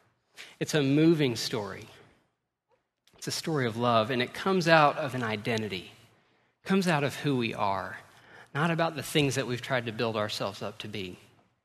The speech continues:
So what does a community look like that is so rooted in this identity that it's attractive to others and makes the gospel known? I think we've had an incredible picture this week in Charleston of that.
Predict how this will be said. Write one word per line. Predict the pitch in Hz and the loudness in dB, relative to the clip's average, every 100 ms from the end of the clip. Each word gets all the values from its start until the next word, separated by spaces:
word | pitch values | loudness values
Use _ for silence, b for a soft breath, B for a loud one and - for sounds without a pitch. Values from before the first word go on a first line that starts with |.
| _ _ _ _ _ _ _ _ _ _ _ _ _ - | _ _ _ _ _ _ _ _ _ _ _ _ _ -10
So | - 160 | 0 6
what | 196 | 6
does | 208 | 6
a | 196 | 2
community | - 165 160 165 165 139 | 2 2 6 6 6 4
look | 135 147 147 | 2 2 0
like | 120 113 | -2 -2
that | 143 | -2
is | 135 | 2
so | - 190 180 | 4 4 4
rooted | 147 139 156 170 156 123 | 2 2 6 8 6 4
in | 135 | 2
this | 135 127 | 0 2
identity | 127 127 135 135 123 | 2 4 4 4 2
that | 117 127 | 0 -2
it's | - | -4
attractive | 143 - 175 160 - 160 | -6 2 4 4 4 0
to | - 123 | 0 0
others | 143 143 117 | 2 2 0
and | 120 | 0
makes | 127 151 - | 2 0 -2
the | 139 | -2
gospel | 123 117 - 131 | 0 0 -2 -6
known? | 117 107 101 113 - - _ _ _ _ _ _ _ _ _ _ _ _ _ _ _ _ _ _ _ _ _ | -4 -4 -6 -10 -18 -20 _ _ _ _ _ _ _ _ _ _ _ _ _ _ _ _ _ _ _ _ _
I | 135 123 | -6 -4
think | - 131 110 - B B B B - | 0 -2 -2 -14 B B B B -8
we've | 131 113 | -6 -4
had | 127 127 | -2 0
an | |
incredible | 113 107 - 139 120 120 | -2 -4 -6 -6 -4 -4
picture | - 139 - 113 | -6 -8 -8 -6
this | 117 - | -8 -6
week | 120 107 | -6 -6
in | 107 | -10
Charleston | - 113 110 - - | -8 -8 -8 -10 -12
of | 101 | -14
that. | 104 98 | -12 -14